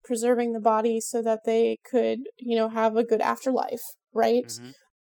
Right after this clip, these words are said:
Speaker 1: And, and that goes back thousands and thousands of years. Um, so I think we have this really integral connection to salt on so many levels all over the world. You know, this isn't just a pagan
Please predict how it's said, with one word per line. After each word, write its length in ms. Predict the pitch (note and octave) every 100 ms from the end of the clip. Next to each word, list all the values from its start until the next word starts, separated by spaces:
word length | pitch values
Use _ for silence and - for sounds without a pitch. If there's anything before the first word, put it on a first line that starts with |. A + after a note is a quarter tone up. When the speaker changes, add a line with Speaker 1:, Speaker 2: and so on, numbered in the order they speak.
| _
Speaker 1:
And, 340 | - A#3 A3 G#3+
and 160 | A3+
that 240 | G#3+ A#3+ D4
goes 220 | B3+ A#3
back 240 | - - - -
thousands 520 | - - - C4 - -
and 100 | A#3+
thousands 480 | - - B3 B3+
of 60 | A#3+
years. 600 | - - - - - - - _ _ _
Um, 480 | A3 G#3+ - - B3 - _ _ -
so 300 | - A#3+ A#3
I 80 | B3
think 240 | B3+ C4
we 120 | C#4+ D4+
have 160 | C4+
this 220 | A3+ A#3
really 580 | A#3 A3+ A3+ A3+ A3+ A#3+ - _ _
integral 800 | - A#3+ B3 A3+ G#3+ G#3 - - -
connection 680 | B3+ A#3 A#3 - A3 A3 A#3+ -
to 100 | A3
salt 600 | - A#3 D#2+ - - - _ _ _ _ _ _ _
on 180 | A#3+ A3+
so 220 | - C4+
many 200 | C#4 B3
levels 640 | - A3+ - A3 B3 - - -
all 200 | A#3 B3
over 180 | A#3
the 80 | G3+
world. 380 | G3+ A#3 - - _
You 140 | B3 A#3
know, 120 | A3+
this 220 | G#3+ -
isn't 380 | A3+ B3 G#3+ -
just 320 | A#3+ A#3 -
a 300 | A3 - A#3 - _ _ _
pagan 520 | - B3+ C#4 - -